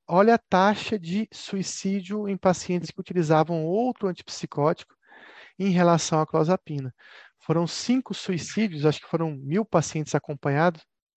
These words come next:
Desculpa, são cinco, cinco suicídios em oitenta e oito pacientes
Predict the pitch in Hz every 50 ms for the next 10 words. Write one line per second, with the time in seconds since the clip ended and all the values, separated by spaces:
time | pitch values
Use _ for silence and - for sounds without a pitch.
0 | _ _ _ _ _ _ _ _ - - - 180 - 156 127 _ _ _ _ _
1 | _ _ - 175 165 151 - - 233 - - _ _ - _ - - 233 226 -
2 | - - - 175 - - - 185 160 151 156 165 165 160 156 - 185 196 - 175
3 | 160 160 - - - 147 143 - - 151 147 139 - - -